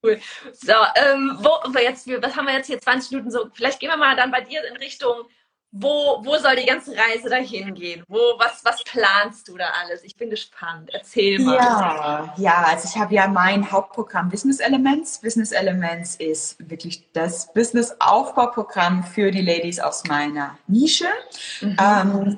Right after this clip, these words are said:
Speaker 2: wo wir ganz, ganz, ähm, stark auf das Thema Positionierung, ähm, Kundenreise, ja, ähm, Produkttreppe und dann aber auch natürlich Sichtbarkeit, Social Media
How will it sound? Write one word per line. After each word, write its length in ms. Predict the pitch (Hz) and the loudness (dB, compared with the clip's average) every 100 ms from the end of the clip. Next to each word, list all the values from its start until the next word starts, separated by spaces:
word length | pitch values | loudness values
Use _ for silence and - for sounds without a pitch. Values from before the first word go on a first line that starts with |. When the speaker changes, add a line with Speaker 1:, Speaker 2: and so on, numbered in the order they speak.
| - | -4
Speaker 2:
wo 340 | 185 226 247 | 0 2 2
wir 680 | 226 226 208 208 190 202 202 - - | 2 4 6 6 4 2 -2 -4 2
ganz, 480 | 175 202 202 - | 2 2 0 -4
ganz, 560 | - 165 170 - - - | -4 -4 -4 -8 -8 -6
ähm, 220 | 160 156 | -6 -4
stark 420 | 156 156 151 151 143 | -2 2 4 4 -2
auf 100 | - | -10
das 200 | 139 - | -12 -8
Thema 540 | 156 151 147 151 151 - | -6 -4 -2 -2 -4 -8
Positionierung, 1120 | 175 180 208 - 214 165 160 156 151 160 160 156 - - - 151 | -10 -6 -4 0 0 0 -2 -4 -4 -4 -6 -12 -16 -16 -10 -4
ähm, 300 | 160 160 165 | -2 -4 -6
Kundenreise, 1080 | 185 247 233 208 175 170 165 170 175 175 170 | 0 2 2 2 4 4 4 4 0 -2 -2
ja, 380 | 165 185 220 254 | 2 4 4 4
ähm, 140 | 196 202 | 0 -2
Produkttreppe 1200 | - 208 202 - - - 175 170 - 170 170 170 - - - | -4 -6 -6 -10 -10 -4 -2 -2 0 2 4 2 -4 -14 -10
und 160 | 170 180 | -2 2
dann 240 | 160 180 | 4 4
aber 340 | 170 170 156 - | 2 2 2 2
auch 140 | 175 | 0
natürlich 460 | 175 - 156 - - | -2 -4 -6 -4 -2
Sichtbarkeit, 760 | 165 - - 156 - 147 143 | -2 -2 0 0 0 0 0
Social 280 | 156 147 143 | 0 -2 -2
Media 560 | 143 143 139 143 139 | 0 0 0 0 0